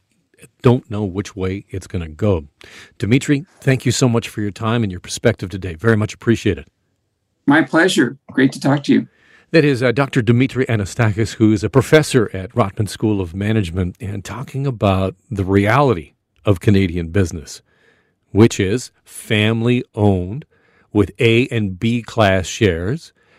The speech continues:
Speaker 1: where the family runs it, and the rest of us, the peons,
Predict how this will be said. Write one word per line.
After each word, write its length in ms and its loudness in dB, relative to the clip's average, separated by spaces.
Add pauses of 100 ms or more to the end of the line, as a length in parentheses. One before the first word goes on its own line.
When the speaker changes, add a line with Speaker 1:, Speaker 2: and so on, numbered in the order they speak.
Speaker 1:
where 160 4
the 100 2
family 540 4
runs 400 2
it, 160 0 (440)
and 120 -2
the 120 6
rest 300 4
of 100 -2
us, 180 -4
the 100 -4
peons, 680 -2